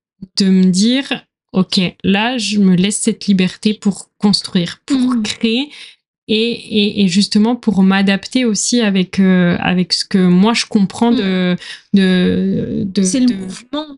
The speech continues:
Speaker 1: Ouais,
Speaker 2: dont tu
Speaker 1: c'est le
Speaker 2: parlais,
Speaker 1: mouvement.
Speaker 2: finalement. C'est ce côté de, c'est en mouvement et je,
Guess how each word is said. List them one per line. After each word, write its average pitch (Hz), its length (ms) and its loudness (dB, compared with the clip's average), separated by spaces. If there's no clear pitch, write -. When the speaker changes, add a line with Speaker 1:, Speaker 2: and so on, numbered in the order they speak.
Speaker 1:
Ouais, 240 220 0
Speaker 2:
dont 330 40 -4
tu - 20 -4
Speaker 1:
c'est 262 200 -2
le 233 60 2
Speaker 2:
parlais, 240 240 -10
Speaker 1:
mouvement. 254 180 -8
Speaker 2:
finalement. 226 520 -2
C'est 214 200 -4
ce - 100 -4
côté 247 360 -2
de, 196 340 -4
c'est - 240 -4
en 247 140 2
mouvement 247 760 2
et 226 220 2
je, 208 440 0